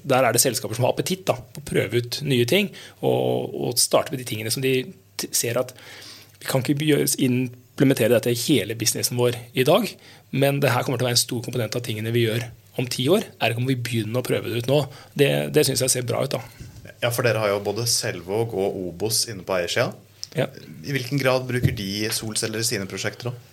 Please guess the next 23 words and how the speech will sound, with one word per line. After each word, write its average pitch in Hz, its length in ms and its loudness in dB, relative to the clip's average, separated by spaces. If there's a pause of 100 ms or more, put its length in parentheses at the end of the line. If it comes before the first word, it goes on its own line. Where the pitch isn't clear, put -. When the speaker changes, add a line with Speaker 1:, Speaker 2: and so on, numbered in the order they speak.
(260)
Speaker 1:
Ja, 156 160 0
de 165 120 6
er 123 80 2
på 135 160 2
pilotnivå, 110 1300 0 (240)
og 160 140 2
så 185 120 0
er 123 120 2
det 143 80 2
jo 143 80 2
sånn, 139 200 -4
jeg 135 140 2
tror, 139 260 4
eh, 135 960 0 (560)
vi 139 140 4
har 120 260 4
en, 127 140 -2 (720)
vi 139 120 4
har 120 120 4
et 117 160 -2
produkt 117 380 0
som 123 240 -2
er, 113 340 -2